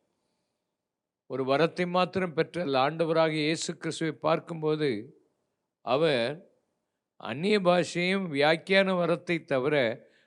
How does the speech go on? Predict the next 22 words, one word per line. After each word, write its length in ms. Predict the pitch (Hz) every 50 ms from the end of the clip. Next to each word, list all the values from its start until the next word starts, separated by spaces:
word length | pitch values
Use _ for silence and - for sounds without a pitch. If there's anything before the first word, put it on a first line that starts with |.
| _ _
மற்ற 260 | - 170 175 - 180
எல்லா 320 | 180 170 165 202 233 226 202
வரங்களையும் 840 | 180 170 190 214 196 196 190 180 175 175 185 202 214 214 208 - -
அவர் 360 | - 139 156 156 143 127 -
பெற்றிருந்ததை 720 | - 156 165 165 - 196 190 180 165 151 151 135 143 147 151
பார்க்கிறோம். 640 | 127 - 131 131 123 107 - 113 104 90 - - _ _ _ _ _ _ _ _ _ _ _ _ _ _ _ _ _ _ _ _
நம்ம 320 | - - 113 139 175 208
வாழ்க்கையை 460 | 208 202 196 196 185 - 185 202 185 180
எடுத்தால், 420 | 175 190 190 190 - 220 220 214
நாம 280 | 196 190 185 180 180 170
வெறும் 280 | 165 180 196 214 214
அந்நிய 280 | 180 175 180 214 220 214
பாஷைகளை 460 | 214 214 196 165 180 185 190 196 190
மாத்திரம் 520 | 170 175 196 202 196 196 202 202 196 170
பேசிக்கொண்டிருக்கிறோம், 1000 | 147 185 190 175 156 170 151 165 165 151 156 151 120 131 170 202 202 202 196 - - _ _ _ _ _ _
மற்ற 600 | 120 131 156 180 180 - - 247 240 226 208 196
வரங்களை 400 | 196 226 220 214 208 208 202 151
குறித்து 460 | - 190 196 190 190 - - 185 170
கவலைப்படாமல் 920 | - - - - 196 196 196 190 190 180 180 165 170 160 151 151 147 135
இருக்கிறோம். 520 | 131 123 117 - 120 117 110 95 80 - _ _ _ _ _ _ _ _ _ _ _ _ _ _ _ _ _ -
வாஞ்சை, 680 | 123 147 170 190 202 196 170 160 147 127 120 - - - 139
தாகம் 600 | 147 170 196 202 165 165 151 131 107 101 -